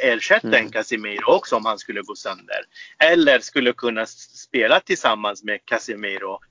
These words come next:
Speaker 1: som en central mittfältare som han gör i franska landslaget bredvid Kanté då.
Speaker 2: Mm.
Speaker 1: Och kan också spela en offensiv roll, vilket kanske han hade i Juventus och ju, lite mer i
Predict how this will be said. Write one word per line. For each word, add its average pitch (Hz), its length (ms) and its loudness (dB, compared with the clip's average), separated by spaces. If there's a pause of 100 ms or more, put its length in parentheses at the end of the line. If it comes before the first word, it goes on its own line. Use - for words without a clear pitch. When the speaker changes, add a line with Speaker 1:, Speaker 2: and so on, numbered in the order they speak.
(140)
Speaker 1:
som 104 300 -6
en 104 100 -6
central 156 520 2
mittfältare 113 480 -4
som - 100 -12
han 110 100 -4
gör 107 80 0
i 104 60 -6
franska 110 420 -4
landslaget 117 580 2
bredvid 101 260 -8
Kanté 131 460 0
då. - 80 -2
Speaker 2:
Mm. 113 140 -2 (480)
Speaker 1:
Och 214 220 4 (300)
kan 139 220 2
också 123 300 -2
spela 113 360 0
en 110 80 -4
offensiv 123 680 0
roll, 107 380 -2
vilket 123 300 -8
kanske 180 300 2
han 156 120 4
hade 120 200 2
i 107 40 -2
Juventus 110 640 -8
och 113 180 -2
ju, 117 220 -8
lite 127 360 -2
mer 120 240 -2
i 104 140 -8